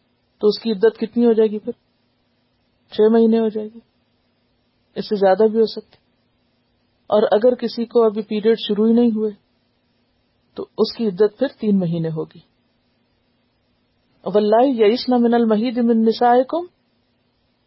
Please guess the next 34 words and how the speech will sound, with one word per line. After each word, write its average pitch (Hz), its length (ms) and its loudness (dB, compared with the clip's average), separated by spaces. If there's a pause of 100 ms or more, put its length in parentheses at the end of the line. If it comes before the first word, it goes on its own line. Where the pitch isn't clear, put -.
(120)
اور 196 100 -2
وہ 247 240 2
عورتیں 240 280 0
جو 226 140 0
حیض 208 280 0
سے 233 100 0
مایوس 202 400 -2
ہو 240 60 0
چکی، 233 220 -6
یعنی 226 120 0
مینوپاز 220 540 2
ہو 214 60 2
چکا 220 340 -4
ہے، 226 140 0
حیض 196 500 -4
ختم 226 240 -2
ہو 233 140 0
چکا 226 280 -4
ہے، 226 160 -4 (1160)
تو - 120 -12
ان 262 180 2
کے 269 100 -2
بارے 208 220 2
میں 208 80 2
سورۃ 214 300 -2
الطلاق 202 500 -2
آیت 185 180 0
فور 220 200 2
میں 208 140 0
آتا 196 160 -2
ہے، 220 100 -2
فَعِدَّتُهُنَّ 254 720 0 (100)
ثَلَاثَةُ 214 540 0
أَشْهُرٍ، 175 320 -6